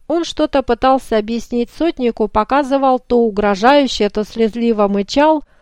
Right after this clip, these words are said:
а потом просто заплакал, уткнувшись Вятичу в плечо. Терентий плакал злыми мужскими слезами,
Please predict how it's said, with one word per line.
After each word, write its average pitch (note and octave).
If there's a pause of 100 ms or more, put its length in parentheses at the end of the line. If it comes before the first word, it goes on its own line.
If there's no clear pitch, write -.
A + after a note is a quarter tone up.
(240)
а G#3+
потом A#3+
просто A#3
заплакал, G#3
уткнувшись B3
Вятичу G#3
в -
плечо. F#3+ (180)
Терентий C4+
плакал A#3
злыми A#3
мужскими A3
слезами, A3+